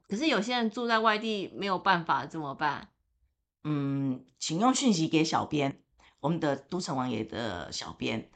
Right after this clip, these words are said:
Speaker 2: 然后留下您的住址。那明信片的部分我们就用寄的。那当天现场发的是卡片。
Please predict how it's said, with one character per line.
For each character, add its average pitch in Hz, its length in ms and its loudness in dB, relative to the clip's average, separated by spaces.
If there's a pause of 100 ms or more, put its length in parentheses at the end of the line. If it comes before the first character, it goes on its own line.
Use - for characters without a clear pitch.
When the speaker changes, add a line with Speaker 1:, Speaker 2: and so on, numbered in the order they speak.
(320)
Speaker 2:
然 139 100 2
后 143 60 2
留 147 100 -2
下 151 160 -2
您 131 160 0
的 120 80 -2
住 139 240 -4
址。 - 220 -8 (340)
那 139 260 0
明 131 160 -2
信 190 160 0
片 180 140 0
的 139 60 -2
部 131 120 -10
分 131 200 -8
我 - 60 -16
们 98 80 -16
就 131 120 -6
用 113 180 -2
寄 117 280 -4
的。 - 180 -14 (540)
那 190 240 2 (200)
当 233 160 4
天 240 140 6
现 214 220 2
场 127 180 -4
发 147 140 -4
的 127 100 -4
是 123 480 -6
卡 - 180 -12
片。 - 360 -4